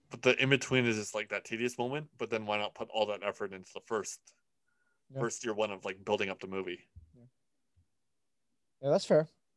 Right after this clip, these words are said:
Speaker 2: I'm cool with that. I'm cool with that. Yeah,
Speaker 1: 'Cause then
Speaker 2: me
Speaker 1: it's
Speaker 2: too.
Speaker 1: strategic. You'd rather, I'd rather take that whole year to build it up.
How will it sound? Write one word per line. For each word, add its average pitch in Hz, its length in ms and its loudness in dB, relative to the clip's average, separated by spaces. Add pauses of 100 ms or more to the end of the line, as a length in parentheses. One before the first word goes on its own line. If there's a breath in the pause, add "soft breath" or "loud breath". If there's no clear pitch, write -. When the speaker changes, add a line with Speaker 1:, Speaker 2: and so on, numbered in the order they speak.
(260)
Speaker 2:
I'm 165 120 2
cool 160 140 2
with 135 100 -2
that. 127 120 2
I'm 143 120 -4
cool 135 120 -6
with 120 80 -8
that. 117 200 -2 (380)
Yeah, 175 160 10
Speaker 1:
'Cause 160 80 8
then 170 100 6
Speaker 2:
me 175 40 4
Speaker 1:
it's 110 80 2
Speaker 2:
too. 185 80 6
Speaker 1:
strategic. 123 440 0 (760)
You'd 113 200 2
rather, 113 220 10
I'd 117 220 6
rather 120 260 8
take 117 200 -10
that 110 140 2
whole 135 360 6
year 123 200 10
to 113 140 -6
build 104 200 6
it 95 100 2
up. 85 180 -4